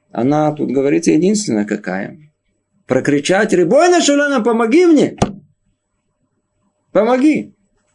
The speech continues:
Ты мне пообещал, что если только, только, только придет мне испытание, я закричу, ты мне поможешь».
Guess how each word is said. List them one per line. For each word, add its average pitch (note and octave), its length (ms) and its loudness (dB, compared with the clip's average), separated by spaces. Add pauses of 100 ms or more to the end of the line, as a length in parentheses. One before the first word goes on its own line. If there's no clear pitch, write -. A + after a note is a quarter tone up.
Ты D4+ 160 2
мне F#4 200 0
пообещал, C4+ 680 0
что G#3+ 160 0
если A#3+ 440 0
только, A#3+ 500 0
только, A3 400 0
только A3 320 0
придет G3 420 -2
мне G3+ 100 -4
испытание, F#3 680 -2
я F3 140 0
закричу, G3 760 -4
ты F3+ 120 0
мне F3+ 180 -4
поможешь». A#2 560 -6